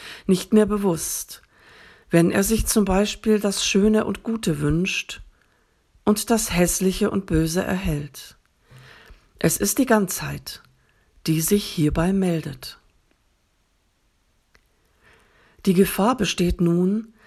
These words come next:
dass ein Mensch, indem er sich nach der ursprünglichen Ganzheit zurücksehnt,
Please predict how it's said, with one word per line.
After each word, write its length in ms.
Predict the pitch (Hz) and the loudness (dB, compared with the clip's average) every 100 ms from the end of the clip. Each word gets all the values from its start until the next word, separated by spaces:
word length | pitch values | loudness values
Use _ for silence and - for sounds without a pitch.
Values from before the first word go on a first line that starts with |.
| - - _ _ | -20 -20 _ _
dass 240 | - 180 - | -2 0 0
ein 200 | 175 165 | 0 2
Mensch, 680 | 156 151 175 220 - - - _ _ | 2 0 -2 -4 -6 -10 -14 _ _
indem 400 | 190 180 185 233 | 0 4 4 4
er 100 | 220 | 0
sich 300 | 208 208 - | 0 -4 0
nach 200 | 196 185 | 0 0
der 220 | - 185 | -2 -2
ursprünglichen 760 | 185 254 - - 220 202 196 180 | 0 0 -2 -2 0 0 0 0
Ganzheit 520 | 170 196 220 214 214 | 0 0 -2 -2 -2
zurücksehnt, 1120 | - - 185 240 254 - 165 160 185 196 - | -4 -4 -2 -2 -4 -2 0 0 -2 -8 -18